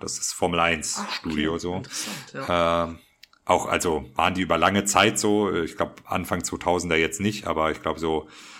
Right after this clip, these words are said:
Speaker 1: zweitausendzehn herum, so da, da fing das an und
Speaker 2: Mhm.
Speaker 1: dann
Speaker 2: Ja,
Speaker 1: hab ich
Speaker 2: ja.
Speaker 1: auch jedes
Speaker 2: Ich glaub,
Speaker 1: Jahr das
Speaker 2: könnte
Speaker 1: Game.
Speaker 2: sogar zweitausendzehn sein, wo dann Sony die Lizenz nicht mehr hatte für die offiziellen Formel eins Spiele.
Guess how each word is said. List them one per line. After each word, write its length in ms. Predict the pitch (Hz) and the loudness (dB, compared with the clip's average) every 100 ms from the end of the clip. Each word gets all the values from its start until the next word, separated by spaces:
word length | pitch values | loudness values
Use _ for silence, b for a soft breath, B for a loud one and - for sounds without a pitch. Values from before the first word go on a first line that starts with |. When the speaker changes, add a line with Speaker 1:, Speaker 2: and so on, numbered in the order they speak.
| B | B
Speaker 1:
zweitausendzehn 840 | - 95 - 95 82 - 101 107 107 | -4 0 4 4 4 4 6 6 8
herum, 680 | 92 82 90 90 87 87 | 6 6 2 0 -6 -6
so 280 | 85 82 82 | -4 -2 -2
da, 320 | 82 80 82 | -2 -2 -2
da 400 | 82 80 80 80 | 0 0 0 -4
fing 220 | 78 90 85 | -8 -8 -4
das 180 | 80 | -2
an 280 | - 87 87 | -2 -4 -4
und 160 | 82 69 | -6 -6
Speaker 2:
Mhm. 40 | |
Speaker 1:
dann 200 | - 78 | -6 -2
Speaker 2:
Ja, 140 | 80 143 | 2 4
Speaker 1:
hab 60 | |
ich 40 | 147 | 4
Speaker 2:
ja. 120 | 143 | 2
Speaker 1:
auch 120 | - | -2
jedes 160 | - - | -6 2
Speaker 2:
Ich 40 | |
glaub, 100 | 156 | 4
Speaker 1:
Jahr 80 | 170 | 4
das 40 | 170 | 4
Speaker 2:
könnte 160 | 180 | 4
Speaker 1:
Game. 80 | 185 | 4
Speaker 2:
sogar 100 | 170 | 4
zweitausendzehn 640 | 156 - 151 151 165 156 | 2 2 2 2 2 2
sein, 340 | 143 147 160 139 | 4 4 4 2
wo 80 | 131 | 2
dann 320 | 123 120 117 | 2 0 -4
Sony 400 | - 151 139 143 | -2 0 0 0
die 140 | 131 | -2
Lizenz 500 | 127 - - 143 170 | -2 -4 -4 -4 -6
nicht 220 | 180 175 | -8 -8
mehr 160 | 170 156 | -8 -10
hatte 180 | 165 170 | -10 -12
für 160 | - | -6
die 140 | 147 - | -6 -4
offiziellen 580 | 151 175 - 151 147 156 | -6 -8 -6 -4 -4 -8
Formel 320 | 160 156 151 | -8 -6 -6
eins 260 | 143 160 | -6 -6
Spiele. 460 | - - 151 143 | -8 -2 0 0